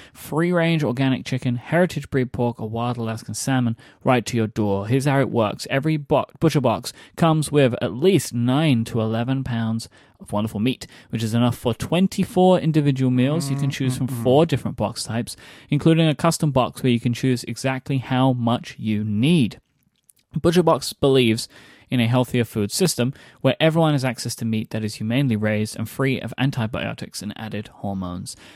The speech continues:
Speaker 1: And because ButcherBox works with a collection of ranches, they're able to cut out the grocery store middle people and pass those savings to you. Jason, could you tell me about ButcherBox?
Speaker 2: I love it.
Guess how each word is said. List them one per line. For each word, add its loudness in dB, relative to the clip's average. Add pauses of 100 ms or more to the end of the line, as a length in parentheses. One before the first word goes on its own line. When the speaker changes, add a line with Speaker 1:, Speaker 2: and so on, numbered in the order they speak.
(100)
Speaker 1:
And 0
because 4
ButcherBox 0
works 0
with -4
a 0
collection -4
of -4
ranches, 0
they're 2
able -2
to -8
cut -8
out -6
the -8
grocery -2
store -4
middle 0
people -4 (260)
and -2
pass 0
those 0
savings -4
to -4
you. -6 (440)
Jason, 0 (220)
could -6
you -6
tell 0
me 0
about -4
ButcherBox? -14 (460)
Speaker 2:
I 0
love 2
it. 0